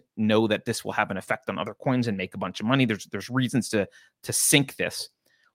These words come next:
One reason to sink it is you wanna scare people into clamoring for more regulation. You wanna bring crypto into the loving ape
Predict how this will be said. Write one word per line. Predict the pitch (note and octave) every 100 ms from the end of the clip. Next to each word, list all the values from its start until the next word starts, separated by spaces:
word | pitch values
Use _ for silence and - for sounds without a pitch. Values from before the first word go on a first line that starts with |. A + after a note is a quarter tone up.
| -
One | F#3 C#4+
reason | A#3+ E3+ D3
to | C3
sink | - A#2
it | A#2
is | G2+ A2 - -
you | - D3
wanna | D3
scare | C3 - F3 G3
people | G3+ D3+ C3
into | A#2+ A#2 A#2+ G2 _
clamoring | - E3 E3 E3+ D#3+ C#3
for | - C3+
more | B2+ A2 G#2 G#2 A#2+ _ _ _ _ _ _ -
regulation. | B2+ A2+ C3 F3 A3+ - A2
You | B2+
wanna | B2
bring | A2 B2 D3 E3 E3+
crypto | E3 - G3 G3 D3 A#2+ A#2+ A#2+ - -
into | C3 B2+ B2+ - A#2+ A2+ A2 _ _ _ A2
the | A#2 G#2+ G2+ - _ _ _ _ -
loving | B2 C#3+ D3 B2+
ape | A#2+ B2+